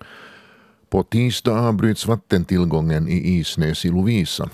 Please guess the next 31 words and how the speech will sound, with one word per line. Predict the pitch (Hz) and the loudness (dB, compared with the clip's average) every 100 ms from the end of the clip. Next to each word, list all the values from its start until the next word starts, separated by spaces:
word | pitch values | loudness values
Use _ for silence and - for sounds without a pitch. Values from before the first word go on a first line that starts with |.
| - | -8
Vattnet | 78 73 - 80 | -4 -4 -4 -4
är | 87 | 0
avstängt | 95 104 90 - 92 85 | 0 0 -2 -2 -2 0
mellan | 95 87 | 0 0
klockan | 87 - 90 | -2 -2 0
nio | 98 95 80 | 2 2 2
och | 82 - | 0 0
sjutton. | 107 - - - 65 - - - | -2 -2 -8 -8 -8 -12 -18 -8
Orsaken | 80 80 87 85 90 | -6 -2 -4 0 0
är | 92 95 | 2 0
att | - | -2
vattenledningsnätet | 92 98 - 92 90 85 82 - 85 80 85 | -4 -2 0 2 2 0 0 0 0 0 -6
spolas | - 92 101 85 80 78 - - | -4 -2 0 0 0 -4 -10 -6
och | 87 | -4
det | 80 | -2
här | 80 80 | -2 -2
på | 76 | -2
grund | 78 82 73 | -2 -2 0
av | 73 71 | -2 -2
att | 78 - | -4 -2
hushållsvattnet | 92 - 87 - 85 - 85 | -4 -2 -2 0 -4 -2 -2
blir | 82 78 | 0 -2
svart | - 82 98 95 - | -4 -2 0 -2 -4
och | 80 | -2
bildar | 87 80 78 80 | -2 -2 -2 -4
fällningar | - 95 90 76 69 69 | -4 -2 -2 -2 -4 -8
i | - 78 | -8 -6
hushållens | 78 73 - 71 80 85 - | -6 -6 -4 -4 -2 -4 -4
kärl | 104 90 | -2 0
och | 85 82 | 0 0
lavoarer. | 82 90 92 76 - - | 0 0 0 -2 -8 -14